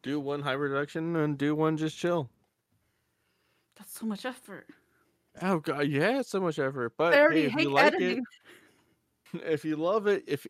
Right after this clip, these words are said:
Speaker 1: if you love the game, you love the game.
Speaker 2: Yeah, maybe in the future, maybe that's something we could do later.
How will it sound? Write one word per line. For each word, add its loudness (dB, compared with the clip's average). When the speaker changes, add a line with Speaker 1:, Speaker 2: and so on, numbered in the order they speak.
Speaker 1:
if -4
you -2
love 0
the -2
game, -2
you 0
love 0
the -2
game. -2
Speaker 2:
Yeah, -12
maybe -4
in 0
the -2
future, -8
maybe -6
that's -6
something -8
we -10
could -20
do -10
later. -12